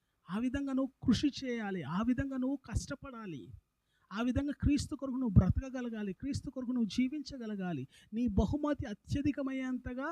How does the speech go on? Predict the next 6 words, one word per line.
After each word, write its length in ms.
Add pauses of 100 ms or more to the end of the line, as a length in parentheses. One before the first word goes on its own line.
(360)
నీ 240
బ్రతుకును, 640
నీ 200
జీవితాన్ని 680
నువ్వు 180
కట్టుకోగలగాలి. 920